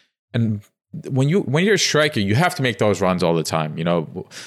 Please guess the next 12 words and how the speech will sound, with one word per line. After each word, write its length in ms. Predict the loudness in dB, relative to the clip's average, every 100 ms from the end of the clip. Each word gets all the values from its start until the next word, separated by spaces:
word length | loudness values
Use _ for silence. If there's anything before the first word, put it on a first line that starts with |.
| -8
think 160 | -6 0
back 200 | 2 2
to, 80 | 2
like, 160 | 0
Burak 280 | 0 -2 0
Yilmaz 380 | -2 -2 -2 -2
days. 280 | -4 -4 -6
The 100 | -4
guy 280 | 0 2 2
is 120 | 0
constantly 520 | -2 0 0 -2 -2
running. 360 | 0 0 -2